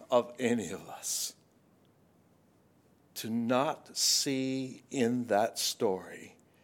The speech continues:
the implications for us personally.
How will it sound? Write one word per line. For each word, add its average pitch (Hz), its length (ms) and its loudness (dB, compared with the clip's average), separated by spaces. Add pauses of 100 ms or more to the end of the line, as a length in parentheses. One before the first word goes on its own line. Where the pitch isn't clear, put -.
(640)
the 110 160 -4
implications 117 880 -2
for 110 180 -2
us 120 280 0
personally. - 720 -8